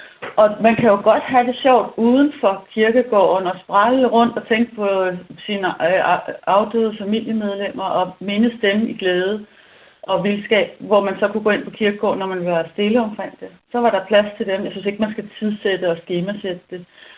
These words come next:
Og jeg kunne høre ham der, forskeren, før han siger også, så bliver man nødt til at sætte skilte op med regler, for hvis man først åbner muligheden for noget, så bliver det svært at styre, fordi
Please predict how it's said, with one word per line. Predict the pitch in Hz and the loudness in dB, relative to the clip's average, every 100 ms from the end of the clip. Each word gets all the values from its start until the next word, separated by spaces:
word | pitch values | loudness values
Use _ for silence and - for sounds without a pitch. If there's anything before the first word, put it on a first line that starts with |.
| _ _ - | _ _ -6
Og | |
jeg | 185 | 0
kunne | 202 | 4
høre | 185 208 | 4 4
ham | 202 | 2
der, | 202 180 | 2 2
forskeren, | 185 196 - 202 196 | 2 0 0 -4 0
før | 185 208 | -2 0
han | 208 | 2
siger | 180 | 2
også, | 180 | 2
så | 214 | 0
bliver | 208 214 | -2 0
man | 196 | -2
nødt | 208 | -6
til | 202 | -8
at | 202 | -8
sætte | 175 | -10
skilte | - 202 214 208 | -6 -4 0 2
op | 185 | 0
med | 180 | 0
regler, | 175 190 - 208 208 | 0 0 0 -2 -4
for | |
hvis | 185 190 | -10 -8
man | 196 190 | -10 0
først | 214 220 214 | 2 2 -2
åbner | 208 208 208 | -4 -4 -6
muligheden | 190 202 220 196 175 | -4 -2 -2 -2 -6
for | 185 | -8
noget, | 180 185 208 220 - - _ | -6 -4 -4 -6 -14 -20 _
så | 240 | -2
bliver | 208 226 | 0 0
det | 220 | 2
svært | 214 185 | 2 2
at | 180 | -4
styre, | - 214 226 214 | -4 2 2 2
fordi | 202 208 | -4 -4